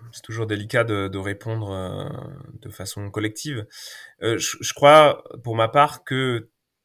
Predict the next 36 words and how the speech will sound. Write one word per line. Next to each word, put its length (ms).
tout 260
texte 640
mobilise 560
des 140
stratégies 640
de 40
traduction 340
différentes. 420
Donc, 140
en 100
fait, 180
toute 200
traduction 600
diffère 540
en 80
fonction 300
du 160
texte 300
qu'on 120
traduit. 340
Il 40
n'y 60
a 60
pas, 280
voilà, 180
une 120
seule 180
recette 640
ou 80
une 80
seule 180
manière 240
de 60
traduire 640
ou, 180
euh, 260